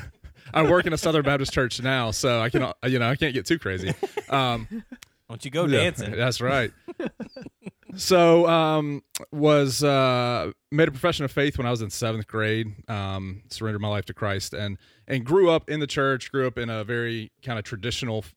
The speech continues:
Speaker 1: uh, family and youth group and church setting. Um, no, there was no alcohol at the house, um, growing up. So, uh, you know, no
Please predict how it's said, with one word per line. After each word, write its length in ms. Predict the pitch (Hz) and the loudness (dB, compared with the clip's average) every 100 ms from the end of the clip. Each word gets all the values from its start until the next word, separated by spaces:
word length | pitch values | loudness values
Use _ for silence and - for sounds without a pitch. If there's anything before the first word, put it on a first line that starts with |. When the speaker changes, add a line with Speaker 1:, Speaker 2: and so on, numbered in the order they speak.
| - | -6
Speaker 1:
uh, 280 | 113 98 95 | -4 -4 -6
family 720 | - 135 131 139 143 143 - | -4 0 0 0 0 -2 -4
and 360 | 107 104 101 - _ _ _ _ _ - | -6 -6 -8 -12 _ _ _ _ _ -6
youth 300 | 160 165 - | -2 -2 0
group 340 | 156 151 135 | 0 0 -2
and 100 | 110 | -4
church 280 | - 127 - | -2 -2 0
setting. 420 | 139 127 131 127 - | 2 2 0 -4 -6
Um, 380 | 117 110 107 - | -4 -4 -6 -4
no, 180 | 160 170 | -2 0
there 120 | 170 | 0
was 100 | 160 | 2
no 180 | 151 139 | 2 4
alcohol 400 | 123 - 131 131 | 0 0 -2 -2
at 80 | 113 | -2
the 60 | |
house, 360 | 110 127 143 - - | -4 -4 -6 -12 -10
um, 380 | 107 107 101 104 117 | -6 -4 -4 -8 -4
growing 260 | 123 113 | -2 0
up. 220 | 117 127 | -2 -2
So, 300 | - 110 101 - _ _ - | -2 -2 -2 -8 _ _ -6
uh, 200 | 113 104 | -4 -2
you 80 | 131 | -2
know, 180 | 120 104 | -2 -2
no 300 | 135 135 127 | -2 -2 -2